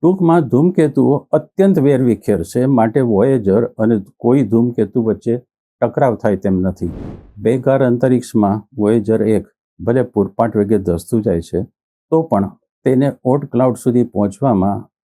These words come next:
મેં અગાઉ કહ્યું તેમ હજી ત્રણસો વર્ષ લાગવાના છે.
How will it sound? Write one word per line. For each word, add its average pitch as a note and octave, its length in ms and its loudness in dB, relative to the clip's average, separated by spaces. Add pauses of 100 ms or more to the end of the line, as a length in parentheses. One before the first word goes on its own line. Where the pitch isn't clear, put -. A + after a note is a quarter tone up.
(120)
મેં G#2+ 160 0
અગાઉ A2+ 280 0
કહ્યું G#2+ 260 0
તેમ G2 360 0
હજી G2 340 0
ત્રણસો A2 920 -4
વર્ષ G#2+ 280 -2
લાગવાના G2+ 500 0
છે. - 260 -10